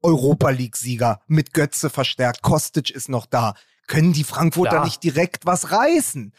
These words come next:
Speaker 1: Ja, macht Götze, äh, rächt sich Götze am F C Bayern? Ja, also es wird ja natürlich aufgebauscht werden.
Speaker 2: <laughs>
Speaker 1: Ähm, ja, du hast halt die Erzählung. Also der erste Spieltag, der ist jetzt schon so fett wieder mit,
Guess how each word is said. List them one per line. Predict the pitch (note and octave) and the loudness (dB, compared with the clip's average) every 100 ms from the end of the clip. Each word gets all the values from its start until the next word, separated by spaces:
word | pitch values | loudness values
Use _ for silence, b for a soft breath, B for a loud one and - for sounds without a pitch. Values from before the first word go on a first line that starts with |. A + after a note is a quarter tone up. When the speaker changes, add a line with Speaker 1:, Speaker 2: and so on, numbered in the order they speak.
| b | b
Speaker 1:
Ja, | C3 D#3 B - | -2 0 B -2
macht | E3 E3 - | -2 -2 0
Götze, | F#3 F#3+ - F#3+ | 0 0 -2 -2
äh, | - | 0
rächt | D#3+ B2 - D#3 - - | -2 0 0 0 0 -6
sich | - A#3 - - | -2 -2 -2 -4
Götze | G3+ F3+ - F#3+ | -2 -2 -2 0
am | E3+ D3+ | 2 2
F | D3 - | 0 -2
C | - | -6
Bayern? | C3+ D3+ A3 B2+ G#2+ | -2 0 2 2 2
Ja, | C3+ | 0
also | D3+ | 0
es | A#2+ | -2
wird | B2+ - | -4 0
ja | |
natürlich | C#3+ C3+ - B3+ - | 0 0 -2 -2 0
aufgebauscht | B2+ - - A#2 A#2 - | 0 0 -6 -2 -2 2
werden. | E3+ B2 E3+ C#3 | 2 2 0 -2
Speaker 2:
<laughs> | - C#3 - | -6 -10 -2
Speaker 1:
Ähm, | C#3+ C#3+ B2 _ _ | 2 2 0 _ _
ja, | D3 B3+ | 0 2
du | G3+ | 2
hast | C4 - | 0 0
halt | A3 F#3+ | -2 0
die | |
Erzählung. | G#3 - - F4 G#3+ | 0 0 2 2 4
Also | D3 D#3 | 2 0
der | E3+ | 2
erste | F#3 B3+ A#3 | 2 0 -4
Spieltag, | - C#4 - A#3 | 0 0 2 0
der | - | 0
ist | F#3 G3+ | 0 -2
jetzt | - | -2
schon | G#3 E3 | 0 2
so | E3 | 2
fett | C4 - C#4 - F#3 | -2 -2 -2 -2 0
wieder | F#3 D#3+ | 2 2
mit, | D#3 | 0